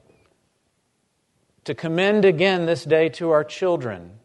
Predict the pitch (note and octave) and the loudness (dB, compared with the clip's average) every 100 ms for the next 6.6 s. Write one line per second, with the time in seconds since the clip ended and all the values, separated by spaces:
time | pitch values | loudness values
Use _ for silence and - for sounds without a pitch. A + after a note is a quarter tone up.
0 | _ _ _ B2 C3+ D3 C#3 C3+ - F#3 | _ _ _ -12 -4 0 0 0 -2 -2
1 | D#3 A#2+ A#2 - C#3 A#2+ G#2+ G#2+ G#2+ A#2+ | -2 -4 -8 -8 -6 -4 -6 -8 -6 -4
2 | C3+ C3+ B2+ A#2+ A#2+ B2 B2 - - - | -4 -2 -4 -2 0 -2 -4 -18 -20 -6
3 | D3+ D3+ D3+ F3+ - F#3 C#3+ B2 B2 A#2+ | -4 -4 -4 -6 -6 -4 -2 -2 -4 -8
4 | A2 C3+ - B2+ A2+ - A#2 - - - | -8 -8 -8 -8 -10 -6 -6 -6 -8 -6
5 | C#3+ D#3 - F3 D3+ C#3+ B2 B2 A2+ - | -4 -6 -4 -4 -4 -6 -4 -4 -4 -6
6 | D3+ C#3+ C#3 A#2 G#2+ | -2 0 0 -2 -4